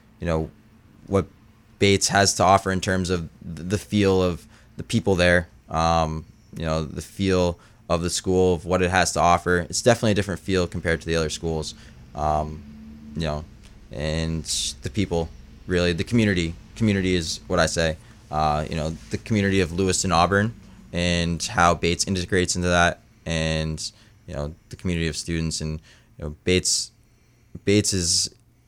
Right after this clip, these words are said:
you know, a holistic type of place, I think. Um, you, we have kids that are into a whole bunch of other different things, active in another, a lot of other groups, and, you know, that's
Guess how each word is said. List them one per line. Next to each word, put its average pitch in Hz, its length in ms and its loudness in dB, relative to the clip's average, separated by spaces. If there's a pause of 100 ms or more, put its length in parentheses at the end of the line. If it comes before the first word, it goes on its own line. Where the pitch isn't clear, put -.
(120)
you 92 80 0
know, 85 340 0
a 92 80 0
holistic 110 500 2
type 80 180 -2
of 80 100 -10
place, 76 320 -4
I 80 80 -4
think. 76 260 -8 (220)
Um, 80 420 0 (1120)
you, 90 440 0 (100)
we 101 120 0
have 95 160 4
kids 92 300 0
that 90 140 4
are 90 300 2 (640)
into 95 360 -2
a 85 40 0
whole 98 260 2
bunch 95 220 2
of 90 60 2
other 90 140 4
different 87 300 -4
things, 90 380 -2
active 90 340 2
in 87 80 -4
another, 87 400 0
a 85 80 2
lot 92 180 6
of 90 100 2
other 87 160 2
groups, 90 480 -2 (460)
and, 85 840 0
you 87 100 -6
know, 82 220 0 (100)
that's 90 240 0